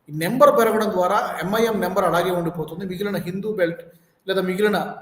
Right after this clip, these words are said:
ఈ, ఈ నెంబర్స్ పెరిగేటువంటి అవకాశం ఉంటుంది. So పొలిటికల్గా ఎస్, ఆ, ఎంఐఎం పార్టీకి ఇది కొంత డిసడ్వాంటేజ్గానే భావించవచ్చు. ఎందుకంటే ఆ పరిధి దాటి ఎంఐఎం పెద్దగా పోటీ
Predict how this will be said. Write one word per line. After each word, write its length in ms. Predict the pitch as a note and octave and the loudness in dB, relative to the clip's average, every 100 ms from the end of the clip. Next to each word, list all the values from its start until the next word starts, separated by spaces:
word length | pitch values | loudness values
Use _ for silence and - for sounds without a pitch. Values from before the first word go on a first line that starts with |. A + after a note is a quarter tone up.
| - _ G#3 G#3 | -18 _ -14 -10
ఈ, 400 | G#3 G3 F#3+ G3 | -2 -2 -2 -2
ఈ 120 | G3+ | 0
నెంబర్స్ 360 | G3 G3+ G#3+ G#3 | 2 2 0 0
పెరిగేటువంటి 420 | E3+ E3+ D#3+ E3 | 0 -2 -4 -6
అవకాశం 300 | D#3+ - - | -6 -8 -14
ఉంటుంది. 340 | - _ - C4 | -20 _ -10 -10
So 140 | - | 2
పొలిటికల్గా 880 | G3+ B3+ C4+ B3 A#3 A3 B3 B3 F3 | 2 4 4 4 6 4 4 2 -2
ఎస్, 260 | G3 - - - | -4 -4 -6 -4
ఆ, 400 | D#3+ D3+ D3+ D3+ | -2 0 -2 -4
ఎంఐఎం 420 | E3 G3 G3+ F#3+ - | -4 -2 -2 -2 -2
పార్టీకి 480 | D#3+ D#3+ D#3+ D#3 G#3 | -2 -2 -6 -10 -12
ఇది 120 | E3+ | -12
కొంత 400 | D#3+ D#3 D#3 C#3 - - _ _ D3+ | -10 -8 -8 -8 -10 -20 _ _ -2
డిసడ్వాంటేజ్గానే 920 | E3+ G#3+ G3 G3+ G3+ F#3+ F3+ F3+ F3 | 2 2 2 0 0 0 0 -2 -2
భావించవచ్చు. 720 | D#3 D#3+ E3 E3 D3 - - - - | -2 -2 -2 -2 -6 -6 -10 -14 -12
ఎందుకంటే 300 | E3 F3 F3 | -6 -4 -4
ఆ 320 | E3 E3+ E3 E3+ | 0 2 2 2
పరిధి 240 | F3+ G#3 | 0 0
దాటి 460 | F3+ E3+ F#3+ A#3 G#3+ G3 - - _ | 0 2 4 2 -2 -6 -12 -20 _
ఎంఐఎం 400 | E3+ F#3 G3 F#3+ F#3+ | -4 -2 -2 -2 -4
పెద్దగా 280 | E3 F3+ F3+ | -2 0 -2
పోటీ 360 | E3 E3 F#3+ | -2 -2 -4